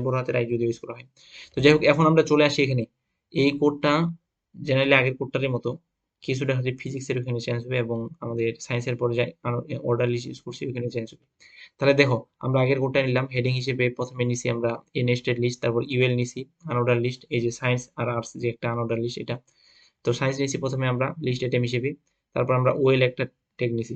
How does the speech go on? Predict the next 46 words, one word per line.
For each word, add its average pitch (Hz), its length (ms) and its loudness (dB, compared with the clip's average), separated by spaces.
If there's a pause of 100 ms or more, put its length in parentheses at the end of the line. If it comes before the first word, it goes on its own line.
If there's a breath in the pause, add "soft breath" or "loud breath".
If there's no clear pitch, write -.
এর 127 80 4
আগে 131 140 6
কিন্তু 131 180 0
আমরা 131 180 2
ওএল 127 180 4
এর 123 100 2
ওখানে 131 220 -2
টাইপ 123 160 4
ইউজ 120 160 -2
করিনি, 117 240 -2 (240)
কারণ 123 220 2
আমরা 127 200 4
ডিফল্ট 127 280 -4
টাইপ 131 120 0
ইউজ 123 180 -4
করছিলাম 127 280 -2
ওয়ান, 120 180 0
টু, 120 120 -2
থ্রি। 120 100 -4 (440 soft breath)
তো - 100 -6
এখন 131 180 2
আমরা 131 180 4
ওএল 135 240 4
নিছি, 131 160 -2 (100)
টাইপ 127 200 4
নিছি 123 180 -2 (160)
এ, - 20 4 (840)
ঠিক 127 160 2
আছে? 175 140 -4 (480)
টাইপ 127 140 2 (140)
এ - 60 4
নিলাম। 110 240 -2
কেন? 135 180 0 (240)
কারণ 127 160 0 (140)
এই 131 140 4
যে 127 120 2
দেখো 117 160 -4 (100)
ফিজিক্সটা 127 540 -4
আছে 123 180 -8 (260)
এ 117 40 4 (120)
দিয়ে, 113 220 -2 (600)
কেমিস্ট্রি 127 540 0
আছে 123 160 -2 (100)
বি 120 80 0 (100)
দিয়ে, 113 180 2 (520)
ম্যাথমেটিক্স 123 500 0